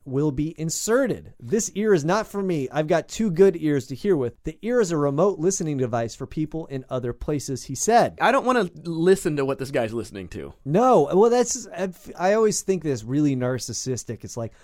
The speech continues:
Speaker 1: "Oh, my life is so interesting. People from around the world wanna listen in twenty-four hours a day on what I'm doing."
Speaker 2: Yeah.
Speaker 1: You know?
Speaker 2: No, I don't.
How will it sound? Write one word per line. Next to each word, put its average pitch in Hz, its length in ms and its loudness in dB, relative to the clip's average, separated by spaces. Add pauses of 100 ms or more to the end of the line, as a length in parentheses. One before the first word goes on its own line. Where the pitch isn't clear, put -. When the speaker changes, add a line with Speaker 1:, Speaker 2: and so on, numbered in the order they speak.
(300)
Speaker 1:
"Oh, 165 140 6
my 170 160 6
life 180 240 4
is 143 100 -2
so 170 200 4
interesting. 143 480 -2
People 175 680 2
from 151 220 -4
around 156 160 0
the 151 80 0
world 160 200 4
wanna 135 260 2
listen 156 420 0
in 151 220 0
twenty-four 160 500 -2
hours 135 320 2
a 123 60 -4
day 131 320 2
on 107 120 -2
what 127 180 2
I'm 123 100 0
doing." 123 120 2
Speaker 2:
Yeah. 104 440 0 (380)
Speaker 1:
You 117 100 -10
know? 104 280 -8
Speaker 2:
No, 208 220 2
I 147 80 2
don't. 127 340 -4